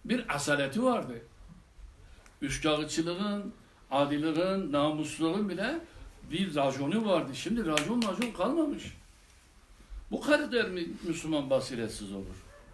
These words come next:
Hadi gelin biraz akıl yürütün. Bakın basit bir şey ha, çok basit.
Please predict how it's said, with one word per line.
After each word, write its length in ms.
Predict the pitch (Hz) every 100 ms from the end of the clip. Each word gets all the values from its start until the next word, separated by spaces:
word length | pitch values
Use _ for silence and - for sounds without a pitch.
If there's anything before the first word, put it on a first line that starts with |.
| - - - - - -
Hadi 220 | - 226
gelin 280 | 254 269 254
biraz 220 | 262 226
akıl 240 | 220 226 254
yürütün. 520 | 226 190 - 175 240 - - - - - - - - - - - - - - - - - - - - - - - - - - -
Bakın 340 | 220 214 214 - - - 240 -
basit 420 | 202 202 320 285
bir 60 | 214
şey 180 | - 175
ha, 180 | 233
çok 280 | - 277 220
basit. 280 | 147 -